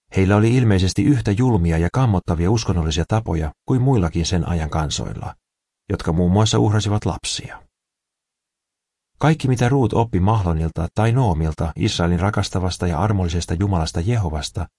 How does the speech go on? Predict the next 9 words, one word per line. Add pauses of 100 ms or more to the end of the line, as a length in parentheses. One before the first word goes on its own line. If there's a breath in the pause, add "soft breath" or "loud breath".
(300)
kuulosti
hänen
korvissaan
varmasti
täysin
erilaiselta. (1200)
Jehova
hallitsi
rakkaudella,